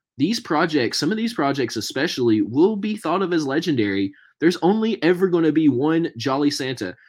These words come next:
And Jolly Santa is another really great one. This project, and, and another thing that's important to note about most of these projects is, because I've been on, um, Twitter Spaces with a lot of them. I've also, um, hung out with a lot of them in,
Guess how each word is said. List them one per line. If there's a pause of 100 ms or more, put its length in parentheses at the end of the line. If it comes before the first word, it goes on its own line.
(120)
And
Jolly
Santa
is
another
really
great
one. (400)
This
project,
and, (180)
and
another
thing
that's
important
to
note
about
most
of
these
projects
is,
because
I've
been
on,
um,
Twitter
Spaces
with
a
lot
of
them. (260)
I've
also,
um,
hung
out
with
a
lot
of
them
in,